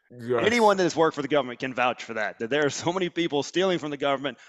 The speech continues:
Speaker 2: on the job, just sitting there, and you're actually working is crazy to me.
Speaker 1: Amen. I, I'm, I'm with you. It's, like, hard not to point the finger and be like, "Go check that guy's cubicle. See if he even turned on his computer today."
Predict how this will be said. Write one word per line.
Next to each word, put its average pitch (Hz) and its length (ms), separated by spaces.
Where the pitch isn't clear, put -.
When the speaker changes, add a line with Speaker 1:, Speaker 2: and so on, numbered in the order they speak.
Speaker 2:
on 165 180
the 160 100
job, 135 420
just 127 180
sitting 139 220
there, 101 260
and 104 220
you're 170 280
actually 143 280
working 117 480
is 135 220
crazy 123 440
to 101 100
me. 90 220
Speaker 1:
Amen. 107 500
I, 104 240
I'm, 107 200
I'm 107 240
with 117 260
you. 90 140
It's, 90 240
like, 92 260
hard 117 240
not 104 160
to - 60
point 110 200
the - 80
finger 117 240
and 101 80
be 107 80
like, 101 160
"Go 196 100
check 349 240
that 359 140
guy's 320 180
cubicle. 214 560
See - 160
if 220 80
he 233 140
even 208 160
turned 185 220
on 185 120
his 165 120
computer 160 420
today." 98 400